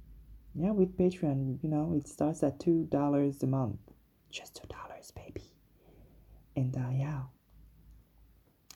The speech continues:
And if you can't do that or don't want to do that, 'cause that's your right to, <laughs> it's your coin, not mine, it's yours.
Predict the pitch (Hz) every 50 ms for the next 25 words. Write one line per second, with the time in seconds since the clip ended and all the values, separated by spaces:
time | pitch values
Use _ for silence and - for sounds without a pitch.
0 | _ - 135 123 135 139 - - 175 - - - - 208 202 214 - - - -
1 | - - - 180 185 185 170 170 170 - - - _ _ _ _ _ _ - 127
2 | 120 107 107 - - 98 110 107 - - - 120 156 190 226 - - 190 180 190
3 | 175 175 175 190 - - - - - - 117 135 - 165 156 156 165 185 214 -
4 | - - 156 151 143 - - - _ _ 170 156 170 160 147 - - 123 - -
5 | 120 123 143 160 - - 139 139 139 135 - - 120 120 143 160 147 127 123 127
6 | - 180 185 185 - - - - 117 123 127 - - -